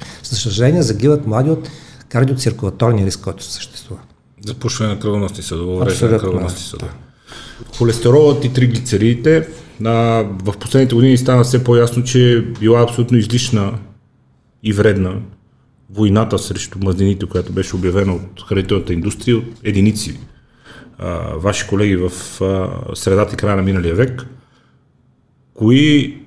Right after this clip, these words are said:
Speaker 2: метаболитни процеси водят до покачването на нивата на холестерол, лошия холестерол и триглицеридите в кръвта? И дали за това като първоизточник са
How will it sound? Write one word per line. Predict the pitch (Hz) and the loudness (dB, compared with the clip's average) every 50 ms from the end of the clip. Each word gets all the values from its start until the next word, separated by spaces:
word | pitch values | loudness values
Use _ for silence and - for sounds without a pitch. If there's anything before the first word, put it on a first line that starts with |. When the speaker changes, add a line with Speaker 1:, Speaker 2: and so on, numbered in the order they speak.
| - | -6
Speaker 2:
метаболитни | 107 107 - 107 104 127 131 127 117 | -6 -4 -2 2 2 2 2 2 0
процеси | 107 104 - 127 127 123 117 | -4 -2 2 2 2 2 2
водят | 110 120 120 117 110 101 | 2 4 4 4 2 2
до | 104 104 104 101 98 - - - _ _ _ | 0 0 0 0 -2 -8 -16 -20 _ _ _
покачването | _ 107 - 113 113 - - 107 98 - 104 | _ -2 0 0 0 2 0 -2 0 0 0
на | 98 | 0
нивата | 95 90 90 101 101 101 107 95 | 0 2 2 0 0 0 -2 -4
на | 92 90 87 | -4 -4 -6
холестерол, | 82 - - - 92 87 - - 95 101 98 95 90 - - - - _ _ - | -8 -10 -8 -6 -6 -6 -4 -2 0 2 2 2 0 -2 -6 -16 -20 _ _ -2
лошия | 90 101 107 - - 85 76 | 0 2 2 2 0 -4 -6
холестерол | - 80 80 80 - - - 78 78 76 78 76 - - - _ - | -6 -8 -8 -8 -10 -8 -8 -6 -6 -6 -8 -10 -14 -20 -20 _ -16
и | 90 | -12
триглицеридите | - - 98 90 90 87 - - 92 92 92 87 - 92 | -6 -6 -4 -4 -4 -6 -4 -2 0 0 -2 -2 -6 -10
в | - | -10
кръвта? | - - 90 87 - - 127 117 - 123 - - - _ _ _ _ _ _ _ _ _ | -10 -10 -10 -10 -4 -2 0 0 0 -2 -8 -12 -16 _ _ _ _ _ _ _ _ _
И | 113 113 | -8 0
дали | 110 113 113 120 131 | 2 4 6 6 6
за | 127 127 123 | 6 6 4
това | - 120 113 120 120 | 4 4 4 4 4
като | - - - - | 2 -2 -8 -2
първоизточник | - 107 98 107 - - - - - - 101 98 | 0 2 2 2 2 0 0 -6 -4 -4 -4 -4
са | - - - 104 101 98 98 98 95 95 92 | -2 -4 -2 0 2 2 2 2 2 0 -2